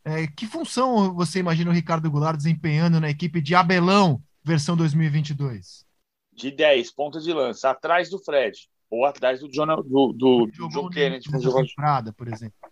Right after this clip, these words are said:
Speaker 2: É, pode jogar o Ricardo Goulart por trás do,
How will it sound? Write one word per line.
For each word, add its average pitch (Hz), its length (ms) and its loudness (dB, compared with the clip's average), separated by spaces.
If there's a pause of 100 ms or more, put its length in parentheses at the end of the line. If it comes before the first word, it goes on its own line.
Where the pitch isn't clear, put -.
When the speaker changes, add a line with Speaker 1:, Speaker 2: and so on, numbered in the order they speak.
(640)
Speaker 2:
É, 135 280 0 (480)
pode 175 160 2
jogar 160 300 4
o 135 120 4
Ricardo 139 280 -6
Goulart 151 340 0
por 139 140 -18
trás 156 440 -2
do, 123 240 -14